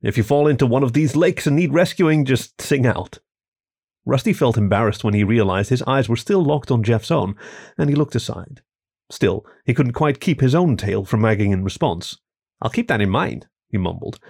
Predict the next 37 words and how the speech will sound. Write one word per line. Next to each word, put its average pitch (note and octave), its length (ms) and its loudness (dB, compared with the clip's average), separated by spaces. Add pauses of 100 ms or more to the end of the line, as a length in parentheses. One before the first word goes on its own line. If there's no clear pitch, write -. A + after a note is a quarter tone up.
(140)
risking B2+ 380 2
a - 20 2
smile G2 380 0
before G#2+ 300 0
turning B2+ 300 2
back F#2+ 200 0
to G2+ 80 -2
his F#2+ 160 2
own G#2 160 0
team. - 320 -8 (1160)
Professor F#3+ 360 2
Logan, G#2+ 460 2 (120)
a A#2 60 2
grizzled D#3 420 2
cougar G#2+ 360 4
who G#2+ 120 4
taught A2+ 320 2
electronic B2+ 440 0
engineering G2 580 2
and F#2+ 100 0
design G#2 460 0
and G2+ 140 -2
sponsored C#3+ 440 0
the G#2+ 60 2
Ham A#2 280 4
Radio A#2 320 4
Club F#2 300 -2
on F#2+ 140 -4
campus, - 480 -2 (260)
sprang D#3 480 0
up D#3+ 220 2
onto B2 220 2
the G2+ 80 0
steps A#2+ 320 -2
of B2+ 60 0
the B2 80 2
building G2 380 0